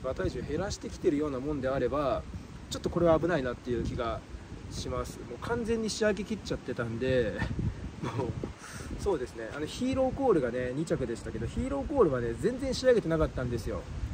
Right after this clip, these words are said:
あの、山口ステーブルのTwitter見てもね、あの、ヒーローコール、羽田杯はちょっとね、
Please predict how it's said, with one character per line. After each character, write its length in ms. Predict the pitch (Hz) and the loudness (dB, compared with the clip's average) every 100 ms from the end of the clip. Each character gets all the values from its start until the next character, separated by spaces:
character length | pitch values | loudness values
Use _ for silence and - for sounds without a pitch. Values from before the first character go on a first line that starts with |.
| - | -2
あ 60 | - | 0
の、 80 | 139 | 0
山 220 | 151 202 | 2 0
口 200 | 214 233 | 0 -2
ス 100 | - | 0
テ 80 | - | 2
ー 60 | 220 | 4
ブ 80 | 170 | 4
ル 60 | |
の 100 | 135 | 4
Twitter 640 | - 143 - 156 156 160 156 156 - | 4 2 4 4 6 6 4 0 0
見 100 | 170 | 2
て 100 | 180 | 2
も 120 | 135 | 2
ね、 200 | 113 131 139 | 0 -2 -4
あ 60 | 127 | -2
の、 160 | 131 - - - - - | -2 -4 -10 -12 -12 -4
ヒ 100 | 202 | 2
ー 20 | |
ロ 100 | 226 | 4
ー 80 | 233 | 4
コ 140 | 233 170 | 6 6
ー 40 | |
ル、 160 | 127 120 | 6 2
羽 160 | 160 185 | 0 -2
田 100 | 214 | 0
杯 180 | 160 | 0
は 120 | 123 127 | 2 2
ち 80 | |
ょ 40 | - | 2
っ 40 | - | 2
と 80 | |
ね、 300 | 131 123 120 | 0 0 -2